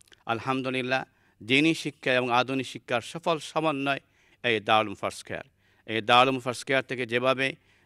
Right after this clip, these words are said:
দিনী শিক্ষার প্রচার প্রসারের জন্য আমাদের ছাত্ররা তারা মেহনত করতেছে, নিরলসভাবে কাজ করতেছে, ঠিক তেমনিভাবে এই মেইনস্ট্রিমে এই দেশ এবং জাতির জন্য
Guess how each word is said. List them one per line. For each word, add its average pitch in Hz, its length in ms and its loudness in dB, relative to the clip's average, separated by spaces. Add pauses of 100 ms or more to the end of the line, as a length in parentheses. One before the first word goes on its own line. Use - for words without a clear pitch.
দিনী 127 240 0
শিক্ষার 127 360 -2
প্রচার 127 320 0
প্রসারের 131 380 -4
জন্য 120 240 -4
আমাদের 117 340 0
ছাত্ররা 120 560 -2 (380)
তারা 110 300 2
মেহনত 117 420 -4
করতেছে, 123 560 -4 (160)
নিরলসভাবে 120 580 -4
কাজ 123 260 -2
করতেছে, 135 520 -8 (360)
ঠিক 131 120 0 (100)
তেমনিভাবে 127 680 2
এই 117 120 0
মেইনস্ট্রিমে 113 720 0 (420)
এই 120 180 2
দেশ 135 340 2
এবং 123 120 -6
জাতির 117 500 2
জন্য 127 200 -4